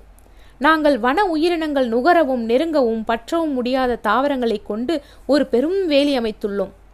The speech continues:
தலைமுறை தலைமுறையாக எங்கள் தாவர அறிவின் சேகரம் இந்த நாகப்பச்சை வேலிதான்." இவ்வளவு எளிதான வார்த்தைகளால்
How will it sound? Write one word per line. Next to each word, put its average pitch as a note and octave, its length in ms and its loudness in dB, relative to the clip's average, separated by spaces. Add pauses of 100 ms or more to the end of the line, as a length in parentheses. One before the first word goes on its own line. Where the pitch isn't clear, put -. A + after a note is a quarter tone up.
(440)
தலைமுறை D4 520 2
தலைமுறையாக D4+ 720 0
எங்கள் B3+ 420 -2
தாவர D4 460 2
அறிவின் A#3 340 -2
சேகரம் C4 480 0 (240)
இந்த B3 220 -4
நாகப்பச்சை C#4 720 0
வேலிதான்." A#3 380 -2 (840)
இவ்வளவு A#3 520 0
எளிதான C#4 420 0
வார்த்தைகளால் C#4 680 2